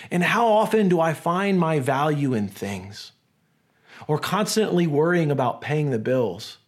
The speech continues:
or paying down the debt, or about how I'm going to get ahead, or, or what if, what if this or that happens, and I'm always worried about the next thing.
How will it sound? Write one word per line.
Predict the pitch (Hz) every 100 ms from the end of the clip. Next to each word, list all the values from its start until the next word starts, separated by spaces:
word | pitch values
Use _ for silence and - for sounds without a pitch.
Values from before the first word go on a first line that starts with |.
| _
or | -
paying | - 160 165
down | 139 147 139
the |
debt, | 113 123 143 143
or | 123
about | 127 131 - -
how | - 175
I'm | 175
going | 147 180 170
to | 139
get | 160 160
ahead, | 127 151 160 165
or, | 156 - -
or | 165 151 - -
what | 160 214
if, | 214 - - -
what | 165 214
if | - - - 147 - _ - 190
this | 151 175 214 190
or | 160
that | 180 185
happens, | 170 190 190 196 175
and | 180
I'm | 175
always | 170 - 226 262 277 180
worried | 170 208 220 226
about | 190 175 190 196
the | 165
next | 160 175 180 - -
thing. | - 185 185 165 143